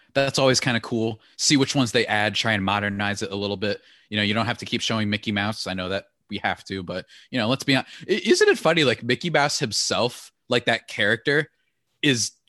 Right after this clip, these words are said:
not actually that relevant. I mean, as it's symbol of Disney, it's obviously the most relevant in the world, but, like,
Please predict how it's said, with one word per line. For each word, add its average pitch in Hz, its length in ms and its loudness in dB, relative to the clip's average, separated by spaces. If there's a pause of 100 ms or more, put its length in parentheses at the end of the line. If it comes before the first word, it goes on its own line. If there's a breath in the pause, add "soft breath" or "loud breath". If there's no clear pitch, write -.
(160)
not 147 260 2 (180)
actually 160 360 0
that 135 200 2
relevant. 147 400 2
I 131 120 2
mean, 135 180 2
as 143 180 0
it's 127 140 -6
symbol 147 380 0
of 120 100 -2
Disney, 123 400 0
it's 117 160 -2
obviously 104 400 -2
the 101 80 -4
most 98 200 -4
relevant 101 300 -2
in 101 60 -6
the 101 80 -6
world, 98 260 -2
but, 104 120 -8
like, 101 240 -8